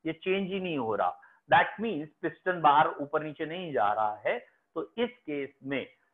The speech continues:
जैसे जैसे आप temperature बढ़ाते जाओगे, pressure बढ़ते जाएगा। Pressure and temperature are directly proportional and obviously temperature Kelvin में लीजिएगा, ज्यादा सोचना नहीं, ठीक है।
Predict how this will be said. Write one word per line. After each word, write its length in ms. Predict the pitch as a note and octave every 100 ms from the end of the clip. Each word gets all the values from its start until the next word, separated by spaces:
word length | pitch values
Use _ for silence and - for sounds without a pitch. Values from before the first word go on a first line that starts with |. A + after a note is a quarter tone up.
| -
जैसे 400 | A#2+ E3+ G3+ B3
जैसे 200 | A#3+ -
आप 180 | G#3 G3+
temperature 420 | D#3 D3+ D#3+ G3+
बढ़ाते 340 | F3 D3+ D3+ C#3
जाओगे, 240 | C3 E3
pressure 420 | - A#2+ - B2
बढ़ते 340 | G#2 G2+ C#3 D3
जाएगा। 460 | C#3+ C#3+ D#3 -
Pressure 420 | D3+ D3+ - F3+
and 160 | E3 D3
temperature 380 | A#2 A2+ G#2+ G#2+
are 120 | G#2
directly 380 | G2 A2+ C3+ -
proportional 540 | D#3+ D#3+ D#3 C#3+ D#3+ D#3+ _ _ -
and 120 | B2 A#2 D3+
obviously 400 | D#3+ F3+ - E3
temperature 560 | E3 - G#2+ G2+ A2
Kelvin 480 | G#2+ - A2+ A#2+ C#3+
में 160 | D3+ D3+
लीजिएगा, 500 | C#3 C3 C3 C#3+ - A2
ज्यादा 240 | G2+ G#2+
सोचना 440 | - G2 - - F2+
नहीं, 200 | _ _ _ _ _ _ _ _
ठीक 140 | C#3+
है। 120 | E3+